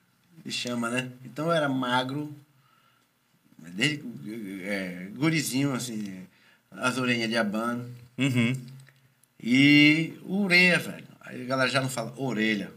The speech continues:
Speaker 1: Orelha é muito certinho, né?
Speaker 2: Orelha é muito
Speaker 1: É,
Speaker 2: certinho,
Speaker 1: aí,
Speaker 2: exatamente.
Speaker 1: <laughs> aí chama ureia.
Speaker 2: Ureia, é.
Speaker 1: Aí, aí, tipo,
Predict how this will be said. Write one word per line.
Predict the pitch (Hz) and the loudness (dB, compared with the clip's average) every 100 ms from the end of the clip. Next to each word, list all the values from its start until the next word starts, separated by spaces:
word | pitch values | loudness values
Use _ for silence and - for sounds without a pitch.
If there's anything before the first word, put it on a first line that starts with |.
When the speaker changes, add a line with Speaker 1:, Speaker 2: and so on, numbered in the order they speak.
| - | -12
Speaker 1:
Orelha | - 104 120 120 | -4 -2 0 0
é | |
muito | 123 123 | -2 -6
certinho, | - - - 104 | -8 -10 -8 -4
né? | 127 | 0
Speaker 2:
Orelha | 123 120 120 | 4 4 4
é | |
muito | 120 113 113 | 2 0 0
Speaker 1:
É, | 113 | 0
Speaker 2:
certinho, | 110 113 113 | 2 2 4
Speaker 1:
aí, | 123 139 | 6 6
Speaker 2:
exatamente. | 127 110 - - - | 6 4 0 -8 -10
Speaker 1:
<laughs> | - - | -10 0
aí | 135 | 2
chama | 135 143 | 2 0
ureia. | 165 147 139 151 127 104 - | 0 2 4 4 4 -2 -4
Speaker 2:
Ureia, | 131 113 117 120 117 104 123 | -2 0 0 2 0 -2 -2
é. | 110 | 0
Speaker 1:
Aí, | 131 139 135 120 - - - - - _ _ _ _ _ _ _ _ _ _ | 2 2 2 0 -2 -10 -14 -20 -20 _ _ _ _ _ _ _ _ _ _
aí, | 120 127 147 143 | -6 2 2 4
tipo, | 143 139 131 104 | 0 0 0 -2